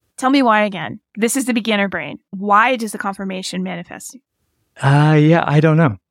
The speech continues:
Speaker 2: I don't know the answer why conformation would, but it does.
Speaker 1: Yeah, that's where I was stuck. Thank you for being like, "I don't know." Great. Okay. Well, we can just n-, know that then. That's perfect.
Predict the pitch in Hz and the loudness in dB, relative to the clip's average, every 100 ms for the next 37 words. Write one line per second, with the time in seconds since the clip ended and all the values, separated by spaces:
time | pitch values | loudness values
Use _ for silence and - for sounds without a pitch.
0 | _ - 143 143 139 127 120 120 113 127 | _ 0 2 4 4 4 2 0 -2 -4
1 | 131 131 127 127 120 123 120 127 127 127 | 0 0 2 0 2 2 2 2 0 -2
2 | 127 180 135 143 131 120 135 - - _ | -4 0 0 2 0 0 0 -2 -12 _
3 | _ _ _ _ - 185 196 262 302 285 | _ _ _ _ -6 -2 0 0 2 2
4 | 254 226 - 196 - - - 247 240 247 | 0 -2 -2 -4 -4 -16 -6 -4 -4 -6
5 | 226 214 190 - 233 202 190 - 190 190 | -6 -8 -8 -8 -6 -6 -6 -8 -8 -8
6 | _ - 196 226 285 214 _ 240 226 - | _ -4 -2 0 -2 -2 _ -2 -2 0
7 | 226 220 202 - 208 196 208 214 208 - | 0 0 -2 0 2 2 2 0 0 -4
8 | - 190 196 196 196 180 - - - - | -4 0 4 4 4 0 -4 -6 -6 -6
9 | 180 - 180 - - | -8 -6 -6 -6 -10